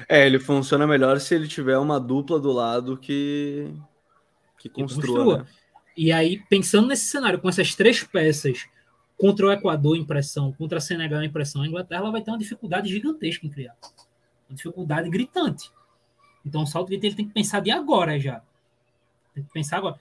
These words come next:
Speaker 2: Porque, de fase, a Inglaterra vai passar. Dificilmente. Tem que, pra a Inglaterra não passar de fase, Gales tem que fazer uns quatro gols.
Speaker 1: Eu vou
Speaker 2: Pra poder
Speaker 1: confirmar
Speaker 2: descontar
Speaker 1: aqui,
Speaker 2: o
Speaker 1: ó, ó,
Speaker 2: saldo.
Speaker 1: a Inglaterra tem quatro pontos, Irã tem três, Estados Unidos tem dois,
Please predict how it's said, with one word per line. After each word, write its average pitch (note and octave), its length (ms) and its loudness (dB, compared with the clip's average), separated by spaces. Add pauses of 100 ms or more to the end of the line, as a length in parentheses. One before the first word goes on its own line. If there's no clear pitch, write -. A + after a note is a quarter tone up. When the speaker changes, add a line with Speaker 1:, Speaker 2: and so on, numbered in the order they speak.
(120)
Speaker 2:
Porque, E4+ 220 -2 (100)
de A4 140 2
fase, B3 260 0
a B3+ 40 -4
Inglaterra B3 380 -2
vai A3+ 120 -4
passar. A3 420 -6 (960)
Dificilmente. A3 400 -2
Tem B3 100 -2
que, D4 280 -4 (180)
pra A3 260 0
a G3+ 80 2
Inglaterra A#3 400 2
não B3+ 180 -2
passar F3+ 380 -2
de E3 100 -8
fase, C#3+ 540 -4 (960)
Gales G#3+ 320 4
tem B3 100 -2
que - 60 -10
fazer G#3+ 200 0
uns G#3 120 0
quatro A#3+ 340 0
gols. D3 440 -2 (1160)
Speaker 1:
Eu - 140 -8
vou G#2+ 100 -10
Speaker 2:
Pra D#3 140 0
poder F3+ 340 2
Speaker 1:
confirmar A#2+ 320 2
Speaker 2:
descontar G3+ 240 0
Speaker 1:
aqui, A3+ 80 4
Speaker 2:
o B2 40 2
Speaker 1:
ó, B2+ 40 2
ó, - 20 0
Speaker 2:
saldo. A#2+ 420 2
Speaker 1:
a C3+ 120 4
Inglaterra D3 440 6
tem E3 180 0
quatro D3 340 4
pontos, F#3+ 420 0
Irã C3+ 180 2
tem D3+ 220 -2
três, F3+ 400 2
Estados D3+ 320 2
Unidos C3+ 340 -4
tem C#3 240 0
dois, C#3+ 720 2